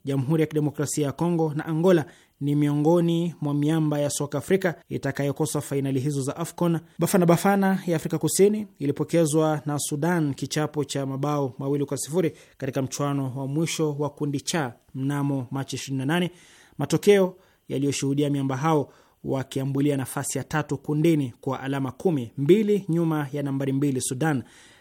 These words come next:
Licha ya kuichabanga Gabon mabao mawili kwa sifuri katika mechi ya mwisho jijini Luanda, Angola walivuta mkia katika kundi D. Nambari tatu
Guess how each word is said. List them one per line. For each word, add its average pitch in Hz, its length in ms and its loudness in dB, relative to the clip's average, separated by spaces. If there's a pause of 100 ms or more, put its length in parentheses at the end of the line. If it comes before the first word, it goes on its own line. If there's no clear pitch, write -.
(100)
Licha 180 600 4 (100)
ya 160 200 0
kuichabanga 151 720 0
Gabon 170 520 0
mabao 139 500 0
mawili 143 240 -2
kwa 139 120 -6
sifuri 175 320 -4
katika - 280 -4
mechi 147 460 0
ya 139 100 -8
mwisho 165 540 -4
jijini 139 340 -4
Luanda, 160 340 2 (320)
Angola 185 540 4 (260)
walivuta 147 460 -2
mkia 139 400 0 (800)
katika 131 260 0
kundi 135 540 2
D. 127 120 2 (320)
Nambari 165 280 2
tatu 190 500 0